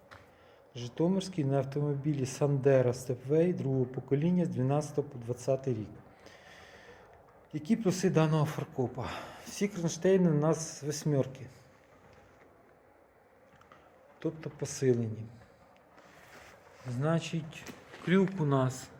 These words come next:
з'ємний на двох болтах, кований.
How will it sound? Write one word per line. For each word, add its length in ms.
з'ємний 640
на 140
двох 340
болтах, 760
кований. 480